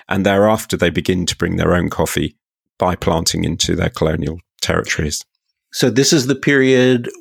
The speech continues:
Speaker 2: where you see coffee houses rising in Europe. It becomes a social thing. Uh, it becomes political in some ways. And some people are, are, are, you know, are,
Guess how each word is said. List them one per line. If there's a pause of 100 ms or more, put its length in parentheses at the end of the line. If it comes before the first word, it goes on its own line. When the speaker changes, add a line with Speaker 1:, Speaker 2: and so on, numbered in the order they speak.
Speaker 2:
where
you
see
coffee
houses
rising
in
Europe.
It
becomes
a
social
thing. (120)
Uh,
it
becomes (300)
political (100)
in
some
ways.
And
some
people
are,
are, (180)
are,
you
know,
are,